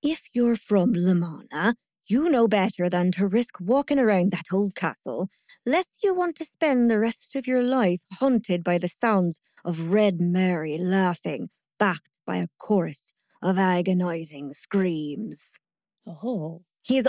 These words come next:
Speaker 1: always creepy.
Speaker 2: Yeah.
Speaker 1: He does this to us every time. But our interest is definitely piqued.
Speaker 2: Yeah,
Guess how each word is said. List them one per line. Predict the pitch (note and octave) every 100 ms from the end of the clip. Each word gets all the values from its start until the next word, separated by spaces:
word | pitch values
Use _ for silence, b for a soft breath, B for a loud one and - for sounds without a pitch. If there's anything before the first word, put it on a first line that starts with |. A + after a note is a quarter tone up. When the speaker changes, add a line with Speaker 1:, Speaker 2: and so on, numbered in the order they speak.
| -
Speaker 1:
always | B3+ B3 A#3+ G#3+
creepy. | - F#3+ - B2+ D2 - _
Speaker 2:
Yeah. | G#3+ E3+ C3 A3+ - _ _ _ _ _ -
Speaker 1:
He | B3
does | B3+ A#3+
this | C4+ -
to | B3+
us | G#3+ G3+ -
every | G3 F#3+ F3+
time. | D#3+ G#2 - F3 _ _ _ _ _ _ D4
But | A3 - - -
our | G3+ -
interest | A3 G3 F#3 -
is | F#3+ F3 _ _ _ E3+
definitely | A3 G#3 - F3+ - E3+
piqued. | - C3 - _ _ _ -
Speaker 2:
Yeah, | F3+ E3+